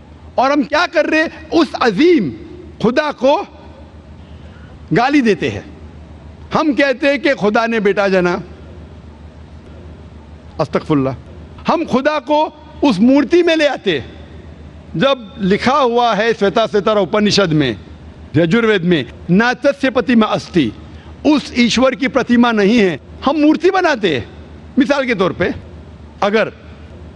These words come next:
अगर मैं किसी को मदद करता हूं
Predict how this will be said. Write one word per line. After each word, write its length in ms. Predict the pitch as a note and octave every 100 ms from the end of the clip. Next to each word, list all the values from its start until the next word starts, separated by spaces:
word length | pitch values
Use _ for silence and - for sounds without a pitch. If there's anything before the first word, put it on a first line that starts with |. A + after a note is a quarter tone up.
| - - - - - -
अगर 220 | F3 G3 G#3+
मैं 220 | F3+ G3
किसी 280 | A#3 F#3 A#3+
को 100 | G3
मदद 240 | D3+ E3
करता 240 | C#3+ A#2+
हूं 180 | C#3+ A2+